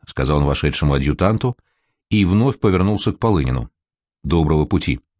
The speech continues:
«Товарищ командующий», поколебавшись, сказал Полынин, «разрешите обратиться по одному вопросу?» «Ну, как считаете,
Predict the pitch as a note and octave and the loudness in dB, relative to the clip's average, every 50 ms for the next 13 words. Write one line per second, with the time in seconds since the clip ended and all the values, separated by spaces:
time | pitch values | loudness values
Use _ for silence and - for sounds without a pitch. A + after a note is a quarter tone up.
0 | _ _ _ _ _ _ _ _ _ _ _ _ _ _ _ _ _ _ _ _ | _ _ _ _ _ _ _ _ _ _ _ _ _ _ _ _ _ _ _ _
1 | _ - - F#2 C#3+ C#3+ - - B2 G2+ F2+ D2+ C2 B1 - - - - - _ | _ -4 0 0 0 0 0 0 0 2 2 2 0 -2 -6 -6 -10 -14 -16 _
2 | _ _ _ _ - D2+ C#2 - C2+ C2+ C#2 C2+ D#2+ G2 G2 - A2 F#2 - - | _ _ _ _ -8 -8 -4 -2 -2 -2 0 0 0 0 0 -2 -4 -4 -4 -6
3 | - - - - E2 D2+ D2 C#2+ C#2 - - F2+ E2+ D2+ C2+ C2 B1+ C2 - _ | -12 -14 -8 -4 -2 -2 0 0 -2 -2 0 0 0 0 0 -2 -4 -6 -8 _
4 | _ _ _ _ _ _ _ _ _ _ _ _ - - - F2 A2 C#3 C#3 - | _ _ _ _ _ _ _ _ _ _ _ _ -2 0 0 2 2 0 0 0
5 | G3+ E3 - E3+ C#3 C3 C3 B2+ - F3+ F3 - - C#3+ - C3 A#2+ A2 B2 B2+ | -2 0 0 0 0 0 0 0 0 -2 -4 -2 -4 -2 0 0 0 0 0 0
6 | C3 B2+ C3 C3 - - D2 - - - - - _ _ _ _ _ _ _ _ | 0 0 -2 -2 -2 -2 -4 -4 -4 -10 -18 -18 _ _ _ _ _ _ _ _
7 | _ _ - D2+ D2 C#2+ C#2 C#2+ D#2 F#2 - _ _ _ _ _ _ _ _ _ | _ _ -4 -2 0 0 0 0 -2 -4 -8 _ _ _ _ _ _ _ _ _
8 | _ _ _ _ - G2+ F#2+ - - A2+ F#2 - E2 C#2+ C2 - - C2 | _ _ _ _ -2 -2 -2 -2 -4 -4 0 0 0 0 0 -2 -6 -10